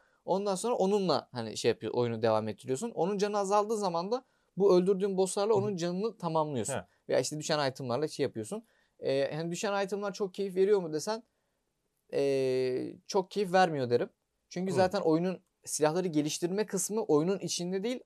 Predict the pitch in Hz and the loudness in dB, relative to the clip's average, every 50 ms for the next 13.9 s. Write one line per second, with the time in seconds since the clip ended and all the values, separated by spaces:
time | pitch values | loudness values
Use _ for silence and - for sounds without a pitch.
0 | - - 151 160 165 147 123 110 101 95 98 90 _ _ - 147 135 104 87 - | -2 0 2 2 4 2 2 0 -2 -4 -8 -10 _ _ -4 -2 -2 -2 -4 -8
1 | _ _ _ - 131 127 127 123 - 165 156 143 117 110 123 113 - _ _ - | _ _ _ -6 -6 -4 -4 0 2 4 6 4 4 4 0 -10 -12 _ _ -10
2 | 139 - 185 165 123 107 101 110 113 110 131 147 143 - 165 147 156 160 151 - | 0 2 2 2 2 -2 -10 -10 -8 -2 -2 -2 0 0 -4 -2 -2 -4 -4 0
3 | 160 165 147 156 156 151 - _ _ _ _ _ _ - - 139 147 151 - - | 0 2 4 4 4 2 0 _ _ _ _ _ _ -20 -14 -10 -8 -6 -4 4
4 | 156 165 160 170 165 156 160 165 160 156 160 165 151 139 - 202 196 - 156 - | 4 4 6 6 4 4 4 2 -2 2 4 4 4 4 2 -6 -8 -8 -8 -6
5 | - 170 175 180 165 - 147 165 190 185 156 165 156 - - 127 117 156 151 139 | -4 -4 -2 -2 -2 0 0 0 0 2 2 2 0 2 -2 -2 0 2 2 2
6 | 123 - 202 190 175 170 165 165 160 131 127 113 113 110 110 110 110 110 - - | 2 0 -2 2 2 2 2 2 2 2 2 2 2 -2 -2 0 0 -2 -2 -4
7 | 190 185 - 143 147 151 160 165 151 - _ - - 113 - - 143 - - 135 | -8 -6 -4 -2 0 0 0 -2 -8 -12 _ -14 -14 -12 -12 -12 -12 -12 -10 -8
8 | 135 135 135 123 131 123 _ - 113 104 107 - _ _ _ _ - 139 131 127 | -8 -4 -2 -2 -2 -4 _ -8 -10 -10 -10 -12 _ _ _ _ -4 -2 -2 -2
9 | 120 120 123 135 123 131 123 117 120 127 139 156 160 160 135 - 214 240 - _ | -2 -4 -4 -2 -2 -2 -2 -2 -4 -6 -6 -4 -2 -2 -2 0 -2 -6 -6 _
10 | _ _ _ _ _ _ - 156 165 180 170 160 - 139 131 117 113 110 123 139 | _ _ _ _ _ _ -2 0 2 2 2 2 0 0 -2 -2 -2 -2 -4 -4
11 | 139 - - 151 143 - 175 156 151 143 131 127 120 113 110 - 120 110 117 - | -4 2 2 2 2 4 0 0 2 0 0 -2 -4 -8 -8 -6 -4 -4 -4 -4
12 | 120 110 110 107 101 - 110 107 107 110 127 151 - 262 196 180 143 123 110 107 | -4 -4 -4 -6 -6 -6 -6 -4 -2 -2 -2 -2 -2 -4 -2 0 2 2 2 2
13 | 101 98 95 _ _ _ _ - 143 123 113 104 104 110 135 196 233 | 2 -2 -6 _ _ _ _ -8 -6 -6 -4 -4 -2 -2 -2 -4 -4